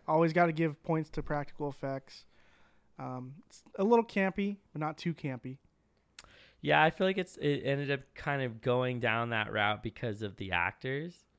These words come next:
Speaker 2: and their responses, but then it, like,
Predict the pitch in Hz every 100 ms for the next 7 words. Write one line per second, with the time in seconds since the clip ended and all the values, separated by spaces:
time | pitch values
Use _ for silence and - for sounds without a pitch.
0 | _ _ _ _ _ _ 127 127 123 120
1 | 127 - 139 127 135 147 147 147 - 123
2 | 131 123 120 113 113 107 104 -